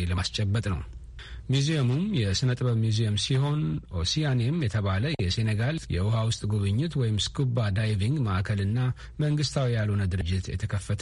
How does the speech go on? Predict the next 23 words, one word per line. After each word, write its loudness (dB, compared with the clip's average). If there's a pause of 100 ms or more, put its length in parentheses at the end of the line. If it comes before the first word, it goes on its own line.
ነው። -2 (480)
ማዕከሉ 0 (140)
በአካባቢ 0
ጥበቃ -2
ላይም 2
ይሰራል። 0 (640)
ባለፈው 2
ታህሳስ 0 (100)
ስምንት 2
የሚሆኑ 2 (100)
ቅርጻ -2 (100)
ቅርጾች -2
ውሃ 2
ውስጥ 0
ተተክለዋል። -2 (380)
እነዚህን 2 (180)
የሥነ 0
ጥበብ 0
ስራዎች -2
ለማየት 2 (300)
ወደ 2
ውሃው 2
የሚዘልቁ 2